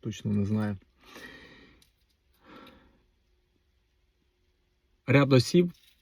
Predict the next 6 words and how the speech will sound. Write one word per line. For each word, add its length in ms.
порохоскотського 920
времени, 480
да, 360
отримали 520
хороший 400
кеш. 320